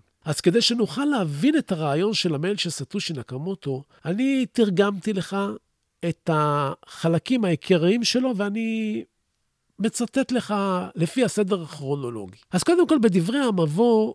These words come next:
מסביר סטושי נקמוטו את חוליי המערכת המסורתית, וכותב כי נחוצה מערכת חדשה, מבוססת קריפטוגרפיה.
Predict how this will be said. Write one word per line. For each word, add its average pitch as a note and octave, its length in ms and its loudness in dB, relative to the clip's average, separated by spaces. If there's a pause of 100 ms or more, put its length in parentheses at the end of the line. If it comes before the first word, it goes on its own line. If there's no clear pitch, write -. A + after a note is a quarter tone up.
(120)
מסביר D#3+ 380 -2
סטושי A3 480 -2
נקמוטו F3+ 720 -2
את D3+ 80 -4
חוליי E3 580 4
המערכת D#3 640 0
המסורתית, B2 800 -8
וכותב E3+ 520 -2 (320)
כי G3 140 2
נחוצה F#3+ 720 0 (220)
מערכת D3 720 -2
חדשה, B2+ 600 -2 (360)
מבוססת D#3+ 800 0
קריפטוגרפיה. C3 1040 -2